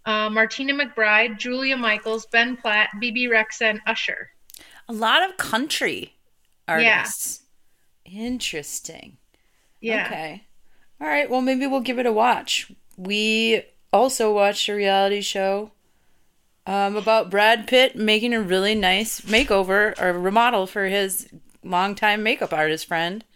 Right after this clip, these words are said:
Speaker 1: I also watched that too.
Speaker 2: Now, they kept billing it as Brad Pitt cries on T V, and let me just tell you,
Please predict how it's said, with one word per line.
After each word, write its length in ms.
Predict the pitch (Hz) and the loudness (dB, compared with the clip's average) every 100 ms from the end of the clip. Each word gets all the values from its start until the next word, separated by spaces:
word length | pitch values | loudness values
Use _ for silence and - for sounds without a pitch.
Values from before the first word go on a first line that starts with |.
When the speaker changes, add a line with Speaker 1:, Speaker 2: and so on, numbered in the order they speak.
| _ _ _ _ _ _ - | _ _ _ _ _ _ 0
Speaker 1:
I 140 | 240 | 2
also 280 | 247 254 277 | 2 -2 -2
watched 320 | 220 208 - | 0 -2 -2
that 180 | 247 254 | -2 -2
too. 260 | 349 294 - _ _ _ _ _ 220 | -4 -4 -8 _ _ _ _ _ 0
Speaker 2:
Now, 380 | 233 143 - - | 2 2 -4 -12
they 260 | - 190 254 | 0 6 6
kept 360 | 254 359 370 208 | 6 2 2 0
billing 320 | 214 220 220 | 2 2 2
it 100 | 190 | 2
as 440 | 170 165 170 - - - | 2 2 -4 -10 -8 2
Brad 240 | 196 196 | 2 4
Pitt 200 | 214 - | 0 -2
cries 280 | - 190 180 | 4 4 4
on 140 | 170 | -2
T 200 | 165 180 | -2 -6
V, 240 | 170 185 151 | -2 0 0
and 120 | 165 | -2
let 120 | 190 | -2
me 100 | 208 | -2
just 220 | 196 185 | -2 -4
tell 180 | - 156 | 0 2
you, 200 | 135 117 | 0 -4